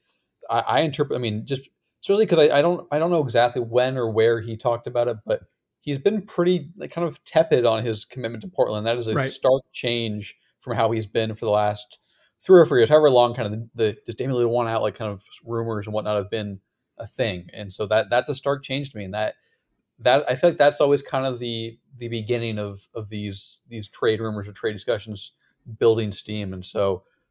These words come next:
Speaker 1: yeah, a year feels like the, the maximum, but, but I, I mean, I could see by, by February with the trade deadline, we're talking about, you know, a guy who maybe i-, was wanting out and, you know, a-, actually wanting out. I mean, just because, you know, the Chris Haynes report, and Chris Haynes is always someone who has a,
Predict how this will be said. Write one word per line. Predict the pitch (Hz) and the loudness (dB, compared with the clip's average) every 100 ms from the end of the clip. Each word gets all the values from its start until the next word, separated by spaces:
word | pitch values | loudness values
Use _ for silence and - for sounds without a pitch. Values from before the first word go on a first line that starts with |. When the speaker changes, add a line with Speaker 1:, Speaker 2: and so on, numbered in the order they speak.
| _ | _
Speaker 1:
yeah, | 151 131 | 0 2
a | |
year | 117 139 165 | 2 -2 -2
feels | - 143 127 | 2 2 2
like | 123 - | -2 -2
the, | 110 | -6
the | 185 | -6
maximum, | 104 104 143 - 185 196 165 | -4 -4 -6 -8 -8 -6 -4
but, | 117 110 110 | -2 -2 -4
but | 113 | 0
I, | 113 135 - | 0 0 -6
I | |
mean, | 113 | -4
I | 117 131 | -6 -4
could | 131 | -4
see | 110 - 120 | -6 -8 -6
by, | 117 107 101 98 _ _ - | 0 0 -2 -10 _ _ -6
by | 104 | -2
February | 120 127 127 113 107 | -2 0 2 2 0
with | 104 | -6
the | 92 | -18
trade | - 117 123 | -2 0 0
deadline, | 104 104 101 | -2 -4 -4
we're | 107 | -6
talking | - 113 - | -2 -4 -4
about, | 104 104 104 104 | -2 0 0 -4
you | 101 | -10
know, | |
a | 101 | -10
guy | 101 98 | -10 -12
who | 175 | -10
maybe | 107 104 107 | -10 -10 -8
i-, | 104 113 110 113 - | -8 -10 -16 -18 -16
was | 110 | -6
wanting | 110 110 | -4 -4
out | 156 139 101 | -2 -4 -6
and, | 98 98 _ _ _ _ _ | -12 -14 _ _ _ _ _
you | _ | _
know, | 98 | -10
a-, | 95 113 123 | -8 -6 -4
actually | 135 - 104 | -4 -4 -4
wanting | 98 98 | -4 -6
out. | 98 | -8
I | |
mean, | 104 101 | -8 -10
just | 110 | -12
because, | 117 123 104 92 - | -10 -6 -6 -6 -18
you | |
know, | 110 | -18
the | 101 | -18
Chris | - - | -8 -8
Haynes | 143 151 131 | -6 -6 -6
report, | 127 139 | -6 -6
and | 113 | -6
Chris | 120 | -8
Haynes | 117 117 | -8 -10
is | 110 | -2
always | 113 113 | -2 -2
someone | 120 113 104 | -6 -10 -8
who | 107 | -6
has | 104 101 | -6 -6
a, | 98 | -10